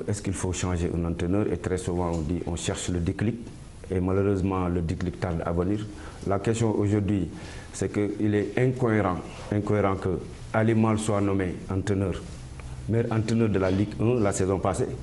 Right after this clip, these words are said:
Moi-même, par modestie, j'ai été nommé meilleur entraîneur de la Ligue deux. Euh, pour une première, euh, Teungueth F C a eu un trophée. Je pense que, euh, ça mérite quand même une réflexion et de donner le temps encore aux entraîneurs,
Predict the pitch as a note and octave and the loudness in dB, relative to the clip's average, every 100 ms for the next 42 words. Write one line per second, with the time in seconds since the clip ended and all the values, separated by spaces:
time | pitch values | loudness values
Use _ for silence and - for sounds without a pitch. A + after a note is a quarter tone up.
0 | - - - A2 A2 A2 A2 A2+ A#2 G#2+ | -10 -8 0 4 6 6 6 4 4 2
1 | G#2+ G#2+ F#2+ G#2 F2+ G#2 G2+ G2 G2 F#2 | 2 2 2 0 2 0 2 2 2 2
2 | F2 G#2 A2 G#2+ G2+ G2 G2 F2 F2+ F2 | 2 2 2 2 2 2 2 2 2 0
3 | D#2+ G2 - - - - - - - G2 | 2 2 0 -4 -10 -12 -12 -12 -6 0
4 | G2 F2+ A#2 B2 A#2 A#2 B2 A#2+ A#2+ A2+ | 2 2 2 4 2 4 4 6 6 4
5 | G2+ - G2+ G2 G2 F#2 F2+ E2+ F2 F#2 | 0 -2 2 4 2 0 -2 -2 -2 -4
6 | F#2+ - G2+ G2 G2 G2 G2 F#2 F2 E2+ | -4 -2 0 2 0 -2 0 2 2 0
7 | F#2+ F#2 F#2 - G2 A2+ - - - - | 0 -2 -2 0 0 0 -2 -6 -12 -4
8 | G2+ G2 G2 F#2 C#2 - - - - - | -2 0 0 0 -2 -8 -12 -12 -12 -12
9 | - - - F2+ F2+ F2+ F#2+ G2 F#2+ - | -14 -12 -4 0 0 0 -2 -4 -4 -6
10 | - A2 A2+ A2 A2 G#2 G#2 G2 G2 F#2 | 0 2 4 2 2 0 0 0 0 -2
11 | F2+ F2+ - E2+ F#2+ - G2 F#2+ G#2 A#2+ | -2 -2 -2 -2 -2 -2 -2 0 2 4
12 | C3 A#2 B2 A#2 G#2+ - G2 F2+ F#2 F2 | 4 4 2 2 2 0 0 0 -2 -2
13 | F2 E2+ | -2 -2